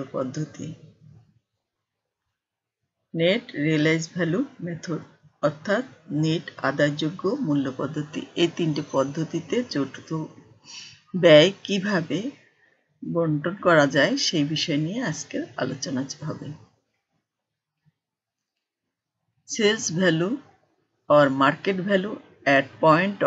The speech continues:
of separation or split of point অর্থাৎ বিচ্ছেদ বিন্দুতে বিক্রয় মূল্য পদ্ধতি। যদি বিচ্ছেদ বিন্দুতে যৌথ দ্রব্যের একক মূল্য নির্ণয়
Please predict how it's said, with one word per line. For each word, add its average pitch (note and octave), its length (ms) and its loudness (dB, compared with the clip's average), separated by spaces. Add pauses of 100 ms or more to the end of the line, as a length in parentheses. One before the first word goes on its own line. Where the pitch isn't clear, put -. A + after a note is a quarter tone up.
of B2+ 80 6 (380)
separation E3+ 640 2 (760)
or C#3+ 260 6 (340)
split A3 360 -6 (100)
of - 60 -4 (160)
point B2 320 0 (440)
অর্থাৎ D#3+ 420 -2 (280)
বিচ্ছেদ F#3+ 460 -4 (140)
বিন্দুতে D3 540 0
বিক্রয় D#3 520 -2
মূল্য C3+ 200 -4 (180)
পদ্ধতি। C3 560 -4 (1200)
যদি F#3+ 400 4 (260)
বিচ্ছেদ G3 420 0 (100)
বিন্দুতে G#3 380 -2 (160)
যৌথ D3+ 260 2
দ্রব্যের E3+ 520 0 (160)
একক E3 360 2
মূল্য F#3+ 400 -2 (340)
নির্ণয় F3+ 340 0